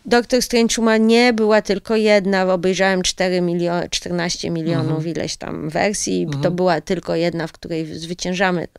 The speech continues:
Speaker 1: Ale jest w pewnym sensie taki, taka, taki ciekawy konflikt tutaj, bo czy Strange zaczyna sobie myśleć, może była inna możliwość, może trzeba było te piętnaście milionów wersji zobaczyć, a może czy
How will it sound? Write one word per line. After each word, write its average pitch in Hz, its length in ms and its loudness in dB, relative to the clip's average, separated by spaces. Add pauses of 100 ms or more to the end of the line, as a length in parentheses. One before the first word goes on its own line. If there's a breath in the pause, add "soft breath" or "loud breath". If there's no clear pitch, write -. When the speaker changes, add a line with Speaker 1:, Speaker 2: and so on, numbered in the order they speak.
Speaker 1:
Ale 220 220 2
jest 349 320 2
w - 40 -10
pewnym 247 320 2
sensie 226 400 2
taki, 208 440 -2 (480 loud breath)
taka, 220 240 0 (200)
taki 202 280 -4
ciekawy 285 400 2
konflikt - 640 0
tutaj, 165 320 -4
bo 196 220 2 (380 loud breath)
czy 226 400 4
Strange 233 520 2
zaczyna 185 380 0
sobie 180 240 0
myśleć, 170 280 -4
może 151 300 -2
była 233 340 6
inna 190 260 2
możliwość, 165 540 -4
może 135 220 -8
trzeba 160 300 -4
było 175 260 -2
te 175 160 -6 (420)
piętnaście 247 520 2
milionów 160 500 0
wersji 151 380 -4
zobaczyć, 147 520 -6 (320 loud breath)
a 170 120 -2
może 202 640 4 (400 loud breath)
czy 240 300 2